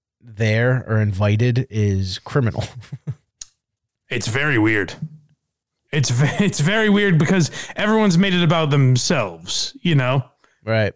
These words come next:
Speaker 2: And all the infighting that goes on instead of, like, well, what would Patrice want? You know what I mean? Like, Opie and Anthony were his guys. And the reason we have so much content to remember Patrice is
Speaker 1: Dude.
Speaker 2: because of Opie and Anthony.
Speaker 1: Dude,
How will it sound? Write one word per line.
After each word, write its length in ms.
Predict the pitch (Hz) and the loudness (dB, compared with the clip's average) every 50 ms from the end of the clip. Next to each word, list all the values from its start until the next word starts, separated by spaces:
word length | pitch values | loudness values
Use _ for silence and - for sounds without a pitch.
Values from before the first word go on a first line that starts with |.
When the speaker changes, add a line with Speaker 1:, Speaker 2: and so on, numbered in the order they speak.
| - - | -6 -6
Speaker 2:
And 160 | 143 143 160 | -2 0 0
all 160 | 156 147 143 | 0 2 2
the 140 | 143 151 151 | 2 2 2
infighting 600 | 156 165 147 - - 156 131 123 117 113 110 110 | 2 2 2 2 0 -2 -2 0 0 0 0 0
that 100 | 107 101 | 0 -2
goes 300 | - 139 113 104 104 104 113 | -2 -2 0 0 2 0 0
on 240 | 107 104 101 107 113 | 0 -2 -4 -4 0
instead 380 | 123 139 135 - - 175 147 | 0 0 2 2 0 0 0
of, 120 | 147 131 127 | 0 0 0
like, 160 | 131 135 160 | 2 2 2
well, 160 | 214 240 240 | 2 2 4
what 120 | 240 247 | 2 2
would 160 | 226 220 160 - | 2 2 2 2
Patrice 420 | 180 180 - - 202 180 147 - | 0 -2 0 0 0 2 2 0
want? 220 | 131 95 92 92 - _ _ _ _ _ _ _ _ _ - | 0 -2 -4 -8 -12 _ _ _ _ _ _ _ _ _ -4
You 80 | 156 | -2
know 60 | 151 156 | 0 0
what 60 | 151 | 2
I 20 | 151 | 2
mean? 100 | 160 156 | 2 0
Like, 140 | 147 135 | 0 0
Opie 200 | 160 185 175 185 | 0 0 2 2
and 60 | 160 160 | 2 0
Anthony 200 | 160 - 151 139 | 0 0 0 2
were 80 | 135 131 | 2 4
his 180 | 143 143 120 | 2 2 2
guys. 440 | 113 131 135 135 123 117 123 127 - - - - - | 0 -2 -2 0 0 0 -2 -2 -4 -6 -12 -12 -6
And 140 | - 185 208 | -2 0 0
the 80 | 208 208 | 2 2
reason 260 | 220 233 226 208 208 | 2 2 2 2 2
we 80 | 196 185 | 2 2
have 120 | 180 147 | 0 0
so 320 | - - - - 196 190 185 | 0 0 0 0 2 4 4
much 600 | 170 165 160 160 160 - - - - - - - _ _ _ _ _ _ _ _ _ _ _ _ _ _ _ _ - | 4 4 4 2 0 -2 -2 -2 -4 -2 -4 -6 _ _ _ _ _ _ _ _ _ _ _ _ _ _ _ _ -10
content 680 | - - 160 165 170 143 - 180 196 208 196 - - | -4 -2 0 0 0 0 2 2 2 0 0 -2 -2
to 100 | - 190 | -2 0
remember 320 | 147 127 135 139 143 143 135 | 2 2 2 2 2 0 0
Patrice 540 | - 127 - - - 147 170 190 175 - | -2 -4 -4 -2 -2 0 0 2 0 2
is 80 | - 151 | 2 2
Speaker 1:
Dude. 100 | 120 143 | 2 2
Speaker 2:
because 220 | 131 135 139 117 | 2 2 2 2
of 200 | 113 107 104 - - | 0 -2 -2 -4 -2
Opie 220 | 135 117 - 117 | -4 -2 -2 0
and 80 | 113 131 | 0 0
Anthony. 220 | 127 104 - _ - | 0 -2 -4 _ -4
Speaker 1:
Dude, 360 | - 131 120 117 110 - | 0 0 2 2 0 -2